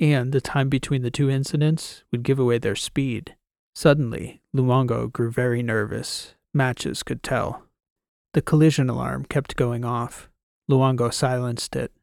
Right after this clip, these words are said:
He unclipped Matches and pulled his little friend into his lap. "We may have to light it up on their doorstep, bud." "I know it's very aggressive.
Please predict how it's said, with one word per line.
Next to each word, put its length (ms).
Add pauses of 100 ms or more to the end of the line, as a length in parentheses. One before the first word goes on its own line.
(280)
He 100
unclipped 520
Matches 480
and 140
pulled 220
his 180
little 180
friend 400
into 240
his 180
lap. 360 (500)
"We 100
may 200
have 260
to 120
light 280
it 100
up 220
on 100
their 180
doorstep, 600 (100)
bud." 420 (460)
"I 200
know 300
it's 180
very 320
aggressive. 680